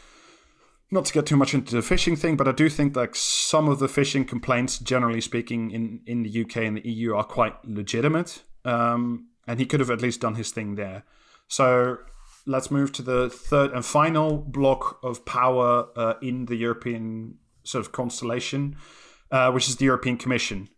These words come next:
uh, which is essentially the, the, it's the government, it's the regulatory body, it's the executive body. Um, it implements the big decisions that are sort of jointly taken between the Parliament and the Council.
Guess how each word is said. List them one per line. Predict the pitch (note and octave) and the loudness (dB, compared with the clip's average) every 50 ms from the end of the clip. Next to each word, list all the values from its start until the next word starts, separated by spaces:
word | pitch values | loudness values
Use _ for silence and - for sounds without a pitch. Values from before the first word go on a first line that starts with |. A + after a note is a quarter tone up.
| _ _ | _ _
uh, | - A#2+ A#2 A#2 A#2 A#2 A#2 A#2 | -4 -2 0 2 2 2 2 2
which | A2+ A#2 A#2+ A#2 - - | 0 -2 -6 -6 -6 -6
is | C3+ C#3 B2 A2+ | -4 -4 -4 -2
essentially | C3+ C3+ - D#3 D#3+ D3+ - - D#3 D#3 D3 C#3+ C#3 C#3 | -2 0 0 0 0 0 -2 -2 0 0 2 2 2 2
the, | C3+ C3 C3 B2+ B2+ B2+ B2+ B2+ B2+ B2 | 0 0 0 2 4 4 4 4 2 0
the, | A2+ B2+ A#2 - - - | -2 -6 -8 -8 -8 -10
it's | C3+ B2 - - | -10 -8 -8 -6
the | C3 C#3 | -4 0
government, | - D3 C3 A2 G2 G2 F#2+ - - | 2 2 2 2 -2 -8 -10 -10 -12
it's | A2+ - | -10 -4
the | - B2+ A2+ | -2 0 2
regulatory | A#2+ B2+ C3+ C#3+ C#3 C3+ B2+ - - C3+ C3 B2+ | 2 2 4 2 2 0 0 2 2 2 2 4
body, | B2+ C3 B2+ B2 B2 A#2+ B2 A#2+ | 4 4 4 4 4 0 -2 -4
it's | A2+ A2 - | -6 -8 -6
the | - A2+ G#2+ | -6 -4 -4
executive | G#2+ G#2 A2 A#2+ A2 - - - G2+ - | -4 -2 -2 -2 -2 -2 -6 -12 -12 -8
body. | - G2 F#2+ F2+ F2+ F#2+ F#2+ _ _ _ _ _ _ _ _ - - _ _ _ _ - | -6 -6 -6 -6 -8 -12 -14 _ _ _ _ _ _ _ _ -20 -20 _ _ _ _ -6
Um, | - A#2+ A#2 A2+ A2+ A2+ A2+ A2+ A2+ A2+ A#2 A#2+ A#2+ A#2+ A#2 A#2 - _ | -2 0 2 4 4 4 2 2 0 0 0 -2 -2 -4 -4 -8 -12 _
it | - B2+ B2 - - - | -6 -6 -6 -6 -4 0
implements | C#3 D3 D3 - D3+ C#3 C3+ C3 C3+ - | 0 2 2 4 4 4 4 4 2 0
the | - C3 | -2 -4
big | A2+ C3 B2 - | -2 -2 -2 -4
decisions | - A2+ - C#3 A#2+ - B2+ A#2+ A#2 A#2+ | -4 -2 -2 -2 0 0 -2 -2 -2 -2
that | A#2+ A#2+ A#2+ A#2 | -2 0 2 4
are | A2 A2 A2 A2 A2 A2 G#2+ A2 - - | 4 4 4 4 4 4 2 2 0 -2
sort | - C3 A#2 | -4 -2 -4
of | G#2 G2+ G#2+ G2+ | -4 -6 -6 0
jointly | - B2 C3 C3 C3 - A#2 | 2 4 4 2 2 -2 -6
taken | - - - B2 A#2+ - - A#2 A2 | -6 -2 -2 -2 -2 0 -4 -4 -4
between | A2 A2+ - - B2+ A#2 A2+ A2 A2 A2+ A2 A2 | -4 -6 -8 -6 -6 -6 -4 -6 -6 -8 -8 -10
the | A#2 | -10
Parliament | - - - A#2+ A#2 A2+ G#2+ G#2 G#2+ G#2 - | -10 -2 2 2 2 2 2 -2 -6 -8 -10
and | - A2+ G#2+ | -10 -10 -10
the | G2+ G2+ | -10 -10
Council. | - - - - E3+ - - G3 F#3+ F#3 | -4 -2 -2 -2 -2 -2 -4 -4 -4 -4